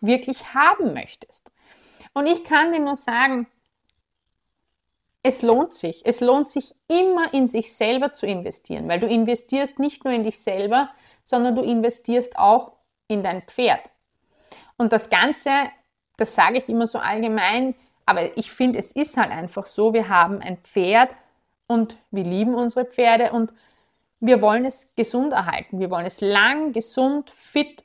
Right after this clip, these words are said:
und glücklich halten. So, und wenn du jetzt gerade an diesem Punkt bist, an dem du denkst, „Ich weiß, da geht mehr, aber ich krieg's halt allein nicht umgesetzt und, hm, ich weiß nicht.“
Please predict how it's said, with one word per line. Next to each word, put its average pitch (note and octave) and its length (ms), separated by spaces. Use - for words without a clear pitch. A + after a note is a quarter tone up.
und D4 180
glücklich - 400
halten. - 340
So, - 160
und C4 120
wenn C#4+ 200
du F#4 160
jetzt A4+ 200
gerade C4 360
an C#4+ 100
diesem B3 280
Punkt - 360
bist, A#3 260
an G#3+ 140
dem A3 200
du G#3+ 80
denkst, A3+ 580
„Ich - 220
weiß, - 480
da G3+ 80
geht G#3+ 320
mehr, A#3 340
aber A#3 140
ich B3+ 100
krieg's - 380
halt D4 120
allein C4 520
nicht C#4+ 180
umgesetzt C#4+ 760
und, C4 220
hm, G4 580
ich - 160
weiß C#4 440
nicht.“ C#4 360